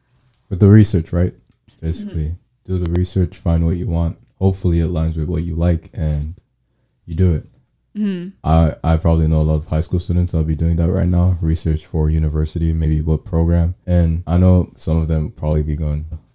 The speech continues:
Speaker 1: Laurier Business School. So what tips would you give them going into business school? Obviously, you've already, like, shared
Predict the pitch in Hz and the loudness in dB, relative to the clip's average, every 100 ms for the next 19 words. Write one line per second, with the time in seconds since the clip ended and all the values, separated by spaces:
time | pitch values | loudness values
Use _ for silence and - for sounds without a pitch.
0 | - 80 78 76 80 90 87 - 95 95 | -6 0 2 4 2 2 0 2 2 2
1 | - 80 85 _ _ _ _ _ 104 104 | 0 0 0 _ _ _ _ _ -4 -2
2 | - 107 - 101 90 87 85 82 80 80 | 2 0 0 -2 0 0 0 0 -2 0
3 | 82 80 78 - 76 78 _ _ - 76 | 2 2 0 -2 -2 -2 _ _ -6 -2
4 | 78 - - 76 76 76 _ _ _ _ | -2 -2 -2 0 0 -2 _ _ _ _
5 | - 82 80 80 - 78 76 78 76 76 | -8 -6 -4 -6 -4 -4 -2 -4 -4 -4
6 | 76 80 - - 82 85 87 87 | -4 -6 -8 -8 -2 0 0 -2